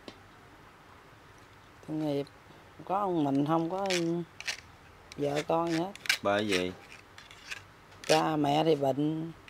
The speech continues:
Speaker 1: Cha mẹ cũng đâu già mấy đâu mà bệnh quá trời bệnh.
Speaker 2: Cô bệnh mà giờ cô
Speaker 1: Ừ.
Speaker 2: đỡ thì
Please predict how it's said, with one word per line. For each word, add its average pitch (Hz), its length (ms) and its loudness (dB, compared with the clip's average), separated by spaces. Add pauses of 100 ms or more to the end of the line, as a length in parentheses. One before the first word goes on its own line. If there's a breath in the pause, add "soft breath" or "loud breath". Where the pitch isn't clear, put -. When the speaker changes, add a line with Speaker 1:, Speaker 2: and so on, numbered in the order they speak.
(960)
Speaker 1:
Cha 185 120 8
mẹ 175 200 8
cũng 220 240 0
đâu 208 200 10
già 175 300 12
mấy 202 200 6
đâu 240 100 6
mà 185 120 8
bệnh 165 220 6
quá 226 320 6
trời 175 180 6
bệnh. 180 240 2 (440)
Speaker 2:
Cô 110 240 6
bệnh 95 240 4
mà 104 120 2
giờ 101 240 8
cô 104 140 4
Speaker 1:
Ừ. 110 60 8
Speaker 2:
đỡ 98 260 10
thì 147 60 4